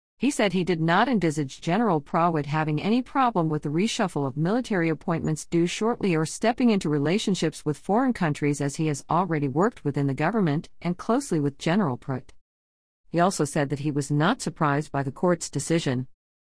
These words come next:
Prime Minister spent the day at home. General Prachan Ocha took up office on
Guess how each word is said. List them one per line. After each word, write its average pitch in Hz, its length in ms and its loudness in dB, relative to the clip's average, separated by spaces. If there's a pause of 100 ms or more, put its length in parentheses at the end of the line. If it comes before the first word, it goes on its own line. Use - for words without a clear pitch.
(200)
Prime 202 240 2
Minister 202 400 2
spent 208 320 0
the 175 80 0
day 180 320 2
at 151 80 -2
home. 156 420 0 (680)
General 175 340 2
Prachan 165 540 0
Ocha 185 280 0
took 170 260 -4
up 143 200 -2
office 170 460 2
on 139 180 0